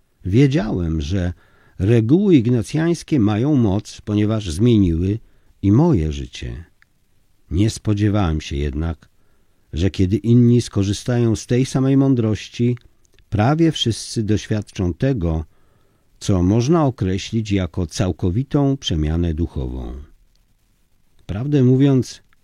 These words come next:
średnio ponad siedemdziesiąt procent moich słuchaczy mówiło o tym poziomie wpływu.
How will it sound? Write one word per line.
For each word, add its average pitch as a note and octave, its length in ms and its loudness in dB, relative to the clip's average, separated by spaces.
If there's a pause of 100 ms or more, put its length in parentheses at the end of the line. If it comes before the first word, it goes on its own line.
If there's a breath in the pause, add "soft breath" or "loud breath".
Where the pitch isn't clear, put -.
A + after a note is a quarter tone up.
(420)
średnio B2+ 500 2
ponad B2 360 0
siedemdziesiąt A#2 760 0
procent A#2+ 560 -2
moich E2 300 -2
słuchaczy F#2 720 -6 (460)
mówiło B2 720 4
o G2 160 -4
tym D3+ 340 0
poziomie G2+ 520 -2
wpływu. F#2 580 2